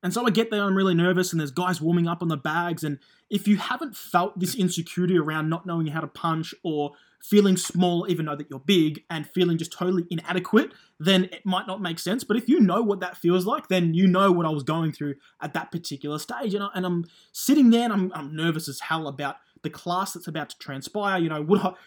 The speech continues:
would, and this is crazy, but would I know how to punch? Would I look like an idiot? And really so focused on myself, which we're gonna talk about in a second.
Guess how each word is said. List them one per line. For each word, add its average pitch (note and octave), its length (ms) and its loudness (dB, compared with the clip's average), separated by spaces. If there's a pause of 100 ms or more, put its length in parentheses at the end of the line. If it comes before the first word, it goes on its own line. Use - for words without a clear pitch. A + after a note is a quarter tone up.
would, G#3 420 4
and A#3+ 120 8
this C#4+ 100 4
is F4 80 2
crazy, F#3 340 4
but D#3+ 220 0
would F3+ 80 4
I E3+ 80 4
know D#3+ 180 2
how D#3 140 -8
to B2 160 -10
punch? G3+ 420 0
Would E3 120 -2
I D#3 80 -2
look F3 240 -2
like C#3+ 160 -4
an C3+ 180 -10
idiot? G3 380 4
And D#3+ 160 -2
really C4+ 320 0 (160)
so G3 340 2
focused F3+ 560 -2
on D3 140 -6
myself, C#3+ 480 -8
which C#3+ 120 -6
we're D3+ 60 -12
gonna C#3 140 -6
talk C#3 180 -10
about C#3 160 -10
in C3+ 80 -14
a A#2+ 60 -14
second. B2+ 240 -10